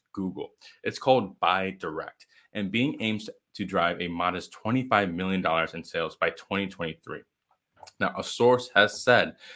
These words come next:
that Bing claims that it is better than Google Shopping at helping people discover products that they might be interested in, purely because Bing lets people set their shopping preferences to show relevant products.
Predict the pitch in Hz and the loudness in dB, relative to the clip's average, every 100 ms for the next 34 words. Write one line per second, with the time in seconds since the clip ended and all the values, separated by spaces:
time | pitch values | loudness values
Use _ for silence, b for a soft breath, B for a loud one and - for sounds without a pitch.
0 | B - 92 - - 107 139 - 101 95 | B 4 4 4 0 2 0 -2 0 0
1 | 92 90 95 101 - 92 87 82 90 87 | 0 -2 -2 -4 0 2 2 -2 -6 -6
2 | 78 - 139 151 - - B B - 90 | -8 0 2 2 0 0 B B -6 -2
3 | 98 98 104 107 98 92 - - 92 90 | -2 -2 -4 -4 -4 -4 -6 2 2 4
4 | 87 85 _ 92 90 - 90 95 90 80 | 0 -2 _ 2 2 0 -2 0 -2 -6
5 | 117 - 90 82 82 - _ - - 143 | -10 -10 -6 -4 -4 -10 _ -10 2 4
6 | 160 143 127 101 95 - 101 98 131 131 | 4 2 0 0 0 -4 0 2 0 -4
7 | - 92 90 - 101 98 87 98 - 87 | -6 -2 -2 -2 -6 -6 -2 0 0 -4
8 | - 107 127 101 - - 80 87 82 - | 0 0 0 -4 -4 -4 -4 -6 -6 -8
9 | B _ 98 - 87 87 92 90 - - | B _ -6 -2 0 2 2 0 -2 4
10 | 90 - - | 4 2 -10